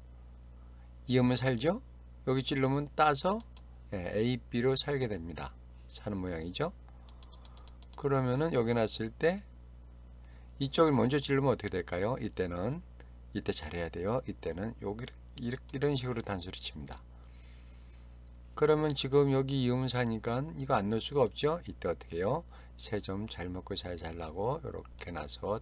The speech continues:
두 집을 놔면 되겠습니다. 살았죠? 그래서 이 형태에서는 요렇게 놓고 백이 여기 두면 이런 식으로 살고요. 이거 사는 형태가 됩니다. 여기를 찌르면 요런 식으로 놔서 살게 됩니다.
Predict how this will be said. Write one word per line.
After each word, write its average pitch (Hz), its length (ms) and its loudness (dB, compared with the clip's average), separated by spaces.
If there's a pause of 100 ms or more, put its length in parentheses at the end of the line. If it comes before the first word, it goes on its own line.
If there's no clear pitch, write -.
두 95 140 -10
집을 92 420 -4
놔면 90 260 -6
되겠습니다. - 520 -10 (520)
살았죠? - 540 -4 (1120)
그래서 113 480 0 (1120)
이 101 120 0
형태에서는 98 640 -2
요렇게 98 380 -4
놓고 160 540 -2 (520)
백이 107 240 0
여기 98 200 2
두면 127 420 0 (260)
이런 117 240 4
식으로 101 260 -2
살고요. 87 600 -4 (360)
이거 98 100 -2
사는 123 260 -2
형태가 107 340 -2
됩니다. 85 440 -2 (1800)
여기를 131 320 4
찌르면 113 600 2
요런 123 300 0
식으로 120 260 -2
놔서 95 280 -2
살게 117 300 -2
됩니다. 80 380 -8